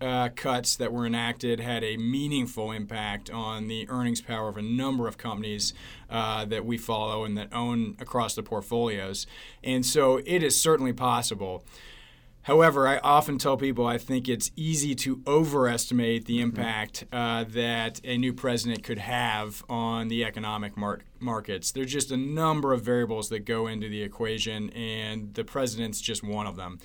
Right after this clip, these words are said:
Speaker 1: And our system of s-, checks and balances ensures that, uh, you know, we can't have too much change without some broad, broader consensus,
Speaker 2: Mm-hmm.
Speaker 1: uh, across the political landscape. What I would say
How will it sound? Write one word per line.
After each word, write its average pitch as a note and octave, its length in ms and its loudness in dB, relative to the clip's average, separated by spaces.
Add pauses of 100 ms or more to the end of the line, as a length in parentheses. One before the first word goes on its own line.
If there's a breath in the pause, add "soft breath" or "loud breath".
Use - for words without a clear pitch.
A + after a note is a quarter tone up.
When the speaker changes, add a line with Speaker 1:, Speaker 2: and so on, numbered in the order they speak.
(420 loud breath)
Speaker 1:
And C3 640 0
our C3 120 2
system B2 440 2
of A2+ 80 0
s-, - 120 -4 (140)
checks C3 300 0
and A2+ 100 -4
balances A#2 680 -2
ensures A2+ 600 0
that, A2 420 -4
uh, A2 300 -4
you A2 240 -6
know, G#2+ 80 -6
we A#2 140 0
can't A#2+ 240 -6
have A2 200 -6
too D#3+ 200 -2
much B2 260 -2
change A2+ 400 -4
without G#2+ 380 -4
some G#2+ 160 -6
broad, A2 420 -4
broader A#2+ 680 2 (100)
consensus, G#2+ 840 -4
Speaker 2:
Mm-hmm. A#2 120 -2
Speaker 1:
uh, G#2 500 0
across A2 320 -4
the G#2 100 -8
political G#2 540 -4
landscape. G#2+ 580 -4 (920 loud breath)
What D#3 120 10
I D#3 60 8
would F#3 260 12
say C#3+ 560 6